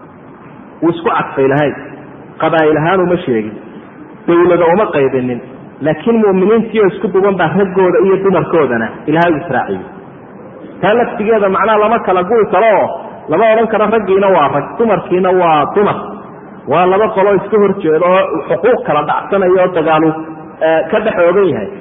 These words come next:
Sidaa maaha Islaamku. Waa laba qolo gaala. Waa laba qolo oo isku ummada. Waa laba qolo oo la kala jeexay. "Annisaa'u shaqaa'iqu rijaal." Marka mu'miniintu rag iyo dumarba baa Ilaahay u,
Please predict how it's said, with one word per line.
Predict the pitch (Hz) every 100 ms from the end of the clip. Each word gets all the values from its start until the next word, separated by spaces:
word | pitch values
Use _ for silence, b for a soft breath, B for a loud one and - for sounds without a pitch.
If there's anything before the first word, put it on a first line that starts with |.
| -
Sidaa | - 190 185
maaha | 185 165
Islaamku. | 147 - 147 110 - - - - B B -
Waa | 196
laba | 208 240
qolo | - 214 208 196
gaala. | 175 110 180 - - - -
Waa | 175 196
laba | 220 240
qolo | 214 226
oo | 226 214
isku | 185 - 233
ummada. | 196 190 - - - - -
Waa | 165
laba | 175 185 220
qolo | 214 202
oo | 196
la | 190
kala | - 135
jeexay. | 135 143 131 139
"Annisaa'u | 165 165 160 190 185
shaqaa'iqu | 170 - - 185 160 147
rijaal." | 139 135 160 160 - - - - - - - - B B B B
Marka | 196 190
mu'miniintu | 185 175 180 208 196
rag | 196
iyo | 196 196
dumarba | 202 196 185 190
baa | 180
Ilaahay | 156 156
u, | 170